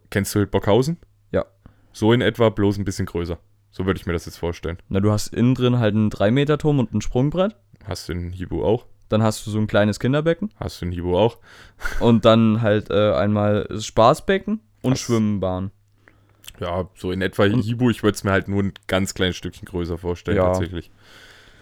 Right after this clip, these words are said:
Speaker 1: Also so ein bisschen wie dieses Jena-Schwimmbad, wo ich mal war, bloß dass die nicht so wirklich ein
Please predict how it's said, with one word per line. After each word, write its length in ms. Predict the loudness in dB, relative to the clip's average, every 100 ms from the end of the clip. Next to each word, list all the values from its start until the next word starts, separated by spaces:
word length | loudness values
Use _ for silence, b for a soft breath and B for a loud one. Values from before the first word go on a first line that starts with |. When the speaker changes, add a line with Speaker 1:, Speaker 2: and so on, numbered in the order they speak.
| b b b
Speaker 1:
Also 220 | -6 -4
so 80 | -2
ein 100 | -2
bisschen 280 | -2 -2 0
wie 80 | 0
dieses 340 | -6 -8 -4
Jena-Schwimmbad, 540 | -2 0 -2 -2 -4 -2
wo 100 | -4
ich 60 |
mal 160 | -2 -2
war, 140 | -2 -2
bloß 200 | -4 -4
dass 180 | -12
die 100 | -6
nicht 140 | -6 -6
so 160 | -8 0
wirklich 420 | 0 0 -6 -4
ein 280 | -6 -6